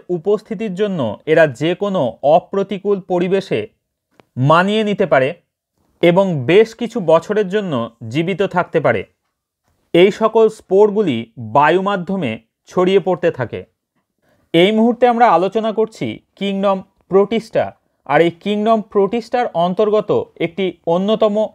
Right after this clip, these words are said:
গ্রুপ হলো প্রোটোজোয়ান্স। অনেক সময়ই প্রোটিস্টা এবং প্রোটোজোয়ান্সদের মধ্যে ভুল হয়ে যাওয়ার একটি সম্ভাবনা থাকে।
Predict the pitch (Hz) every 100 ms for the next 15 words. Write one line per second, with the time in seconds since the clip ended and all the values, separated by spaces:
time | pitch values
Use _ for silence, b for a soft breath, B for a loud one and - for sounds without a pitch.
0 | _ 120 135 226 226 196 110 - _ _
1 | _ _ _ _ _ _ 202 214 240 226
2 | 185 180 135 104 - _ _ _ _ _
3 | _ _ _ _ _ - 151 196 226 240
4 | 226 226 123 101 _ _ _ 160 185 226
5 | 226 - 214 110 - _ - 151 170 170
6 | _ 170 190 220 220 220 220 214 208 208
7 | 214 175 143 120 127 127 196 185 202 185
8 | 135 117 - - 160 190 - 175 185 175
9 | 170 160 131 101